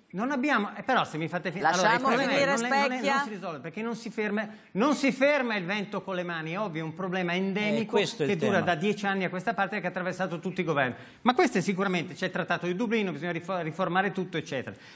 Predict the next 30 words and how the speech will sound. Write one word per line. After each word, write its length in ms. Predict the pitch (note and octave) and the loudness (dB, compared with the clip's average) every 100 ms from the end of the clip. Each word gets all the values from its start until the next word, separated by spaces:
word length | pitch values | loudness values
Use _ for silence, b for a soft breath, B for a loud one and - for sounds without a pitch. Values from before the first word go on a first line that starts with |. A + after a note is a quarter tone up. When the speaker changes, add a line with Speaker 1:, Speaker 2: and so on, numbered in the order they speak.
| B | B
Speaker 1:
Però 320 | A#3+ C#4 F#3+ | 4 4 2
guardando 640 | D#3 B3+ G#3+ B3+ D#4 D4 A#3 | 2 2 4 0 0 0 0
nello 240 | G#3 G3 | 0 -2
specifico 680 | - - F3+ A3 - D#3+ D#3+ | -4 -4 -2 -2 -6 -6 -2
la 100 | D#3+ | 0
bozza, 440 | D#3+ C#3+ F#3 D3+ | 2 0 -2 -8
ti 120 | - G#3 | -4 0
dico 300 | G3+ D#3+ - | 2 0 -2
che 380 | D#3+ A#2 - - | -2 -2 -10 -4
al 180 | E3 D#3+ | 0 2
di 100 | F3+ | 4
là 160 | B3 C#4 | 4 4
del 140 | G3 | 2
fatto 340 | G#3+ G#3+ G#3+ | 4 2 2
che 140 | G3 F#3+ | -6 -4
non 160 | A#3 | -4
si 140 | - G#3 | -6 -4
sa 320 | C#4 A#3+ C#3 | 0 0 -2
quello 180 | G3 F#3 | -2 -2
che 80 | F#3 | -2
diceva 300 | F#3 A3+ G#3 | -2 0 0
Lili, 240 | F3+ C#3+ | -2 -2
se 80 | F#3+ | 0
io, 120 | A3 | 0
tu, 120 | A3 | 0
tu 100 | G#3+ | -4
mi 80 | A#3+ | -2
vuoi 260 | G3+ G3 G3 | 0 0 0
la 80 | F#3+ | -2
risposta, 440 | F3 F#3+ D3 | -4 -6 -6